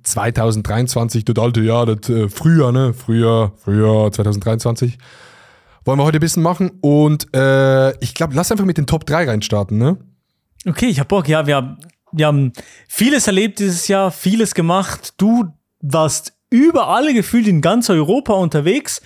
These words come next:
Speaker 2: Und du hast mir vorhin grad gesagt, die Top drei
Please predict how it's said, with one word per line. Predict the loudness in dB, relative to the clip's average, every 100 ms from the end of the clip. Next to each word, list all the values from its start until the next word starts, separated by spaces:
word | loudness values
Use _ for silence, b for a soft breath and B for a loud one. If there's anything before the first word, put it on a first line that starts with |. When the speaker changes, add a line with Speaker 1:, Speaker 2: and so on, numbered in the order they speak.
| B B -8
Speaker 2:
Und | 0 2 0 -4 b b b b b b _ _ -12
du | -4
hast | -2 0
mir |
vorhin | 0 0 0
grad | 0 -2
gesagt, | -2 -4 -2
die | -6 -6 -2
Top | 0 0 -6 -12 -4
drei | 0 2 0 -2